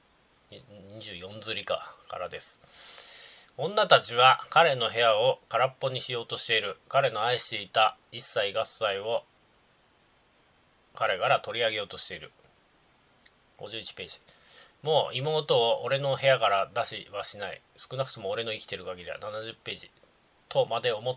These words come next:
たその妹に、「あれがいな-、いなくなんなくちゃ。それが唯一の手段よ。」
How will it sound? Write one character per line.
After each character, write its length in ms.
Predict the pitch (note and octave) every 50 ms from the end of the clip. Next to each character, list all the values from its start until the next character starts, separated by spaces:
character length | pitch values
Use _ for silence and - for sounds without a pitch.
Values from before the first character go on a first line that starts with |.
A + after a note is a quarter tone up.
| - _
た 180 | - G2+ - -
そ 140 | - - A#2
の 220 | B2 C3 A#2+ - -
妹 400 | B2 B2 B2+ B2 B2 - B2+ A2
に、 200 | G#2+ G2+ F#2+ - -
「あ 100 | G#2 A#2
れ 100 | C3+ C#3
が 100 | C#3 C3
い 100 | B2+ C3
な-、 220 | C3+ C#3 C3+ C3+ - _ _ _ _ _ _ _ _
い 100 | - A2+
な 160 | A#2+ C3+ C3+ C3
く 100 | - C3+
な 120 | C3 C3+
ん 120 | C#3 C3+
な 120 | A#2+ G2+ -
く 80 | -
ち 120 | - - G2
ゃ。 140 | E2+ - - _ _ _ _ _
そ 140 | - - A2
れ 100 | B2 C3
が 120 | C3+ B2+
唯 140 | B2+ C3+ C3+
一 120 | B2+ -
の 120 | G#2+ G2 F#2+
手 140 | - -
段 200 | A2 A2 G#2 G2
よ。」 180 | F#2+ G2 F2+ -